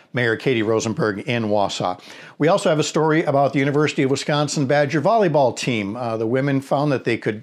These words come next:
not get their season started right away because of the outbreak.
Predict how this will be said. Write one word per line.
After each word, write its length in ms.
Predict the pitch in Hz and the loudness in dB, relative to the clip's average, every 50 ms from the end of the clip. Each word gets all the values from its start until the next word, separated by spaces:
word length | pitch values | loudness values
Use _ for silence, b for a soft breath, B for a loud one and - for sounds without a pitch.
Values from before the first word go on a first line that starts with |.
| - _ | -12 _
not 380 | - 123 110 110 113 127 - - - _ _ _ - | -6 -4 -2 -2 -2 -2 -4 -8 -16 _ _ _ -4
get 160 | 147 131 107 | -4 -4 -4
their 140 | - - 98 | -2 -4 -6
season 400 | - - 160 165 165 139 143 135 | -2 0 0 0 2 0 0 -4
started 360 | - - - 123 123 120 117 | -4 -2 -2 -2 -2 -2 -2
right 220 | 117 120 120 123 120 | -2 -2 0 0 0
away 240 | 113 113 123 151 214 | 0 0 0 0 0
because 300 | 190 139 - 127 110 110 | -2 -4 -6 -6 -6 -4
of 80 | 101 | -2
the 100 | 107 110 | 0 0
outbreak. 500 | 107 113 117 - 127 120 151 185 - B | 0 0 0 0 0 0 0 0 -2 B